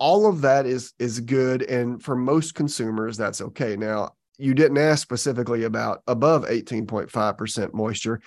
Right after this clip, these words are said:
and fermentation. Fermentation is not reversible. That's why you want to make sure and extract only when you're below eighteen point five percent. But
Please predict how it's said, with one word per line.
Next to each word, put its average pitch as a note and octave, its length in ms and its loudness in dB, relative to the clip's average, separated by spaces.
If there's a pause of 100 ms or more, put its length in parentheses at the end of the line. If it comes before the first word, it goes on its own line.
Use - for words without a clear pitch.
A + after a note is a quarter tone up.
(400)
and A2+ 140 -4
fermentation. A#2+ 640 0
Fermentation B2 640 -2
is G#2+ 100 -6
not A#2 240 0
reversible. G#2+ 640 -2
That's G#2+ 260 -2
why A2 140 -2
you G#2+ 160 -2
want G#2+ 160 -2
to G#2+ 60 -4
make G#2+ 220 -4
sure G#2+ 260 -2
and G2+ 120 -4
extract - 480 -2
only G#2+ 240 -2
when G#2+ 200 -4
you're G#2 100 -4
below F#2 380 -4
eighteen F#2 320 -6
point - 220 -8
five F2+ 240 -2
percent. - 340 -2 (100)
But G2 160 -6